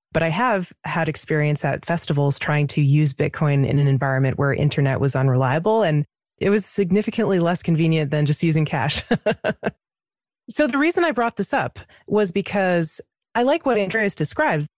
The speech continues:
this vision where really this law would only apply to kind of larger businesses who can easily deal with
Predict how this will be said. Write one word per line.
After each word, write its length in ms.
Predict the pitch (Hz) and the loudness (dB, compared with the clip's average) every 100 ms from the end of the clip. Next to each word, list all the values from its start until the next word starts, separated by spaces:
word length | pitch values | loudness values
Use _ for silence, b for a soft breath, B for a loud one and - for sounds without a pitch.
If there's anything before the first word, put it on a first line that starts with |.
| - | -2
this 180 | 170 | 0
vision 480 | 156 185 202 202 185 | 0 0 2 2 2
where 440 | 160 165 160 147 - | 2 2 2 0 -4
really 380 | 202 233 285 269 | -2 0 2 2
this 220 | 208 214 - | 2 0 0
law 200 | 170 165 | 0 2
would 160 | 160 - | 0 0
only 280 | 185 190 | 2 2
apply 500 | 160 - - 147 147 143 | 0 -2 -2 0 0 -2
to 360 | - 160 143 | -2 0 2
kind 320 | 131 - 156 143 | 0 -2 0 0
of 220 | 131 - _ - - | -2 -10 _ -10 0
larger 520 | 170 160 156 156 147 | 2 2 2 0 0
businesses 640 | 151 143 151 139 139 131 | 0 0 0 2 0 0
who 300 | - 160 147 - | 0 2 2 0
can 180 | - 160 - | -2 0 2
easily 380 | 165 143 147 139 | 0 2 2 2
deal 240 | 143 143 | 2 2
with 320 | 143 139 - | 2 0 -6